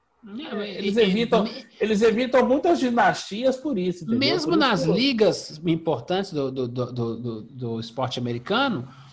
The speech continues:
Speaker 1: é, não é interessante você ter dinastias como a do Patriots, dinastias como a do Lakers, do Celtics, como teve o Golden State, porque isso faz com que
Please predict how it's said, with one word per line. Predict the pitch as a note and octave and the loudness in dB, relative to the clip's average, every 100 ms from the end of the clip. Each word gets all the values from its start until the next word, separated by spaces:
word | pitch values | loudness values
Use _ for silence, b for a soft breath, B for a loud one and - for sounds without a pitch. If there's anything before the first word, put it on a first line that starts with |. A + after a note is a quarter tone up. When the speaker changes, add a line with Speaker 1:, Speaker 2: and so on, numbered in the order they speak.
| B B B B - | B B B B -2
Speaker 1:
é, | F#3 F3+ E3 D#3+ | 0 2 0 0
não | F3 F#4 D#4+ | 2 6 6
é | G3+ B3+ F#3 B2+ E3+ | 6 4 0 -2 -4
interessante | E3+ G3 F#3 - E3+ F#3+ D#4 - E3 | -2 0 -2 -4 -4 -4 -4 -4 -4
você | G3+ A#3 D#4 | -2 -4 -4
ter | - C4 A#3+ - _ _ _ | -2 -2 -4 -16 _ _ _
dinastias | E3+ D#3 A3 F4+ - E4+ E4+ - | -8 -4 -4 -4 -2 0 0 -2
como | D#3 C3 A2+ A2+ | -4 -2 -2 -2
a | C3 | -4
do | B2+ | -4
Patriots, | - D#3 E3 D#3+ B2+ - _ D3+ | -2 -2 -2 -6 -6 -12 _ -10
dinastias | B2+ C3 B2+ - B3 B3 | -6 -6 -6 -4 -4 -4
como | - D3+ | -6 -6
a | |
do | C3+ | -4
Lakers, | B2 C3 C#3 B2+ A#2 | -2 -2 -4 -6 -10
do | |
Celtics, | A#2+ - D#3+ D#3 D3+ - B2 - _ _ _ | -10 -6 -2 0 -2 -8 -14 -20 _ _ _
como | - D#3 C#3+ | -8 -6 -4
teve | C3 B2 B2 | -4 -4 -2
o | A#2+ | -2
Golden | A2+ A#2 A2+ E3+ | -2 -4 -2 -4
State, | F3 - F3+ F3+ F3 - - _ _ _ _ _ | -6 -4 0 0 0 -4 -6 _ _ _ _ _
porque | - E3+ - | -4 -2 2
isso | F3+ F3+ F#3+ - A#3+ | 4 4 0 -4 0
faz | G#3 G3 A3 A3 - | 4 4 2 -2 -8
com | A#3 | -8
que | A3+ B3 A#3+ | -4 -4 -6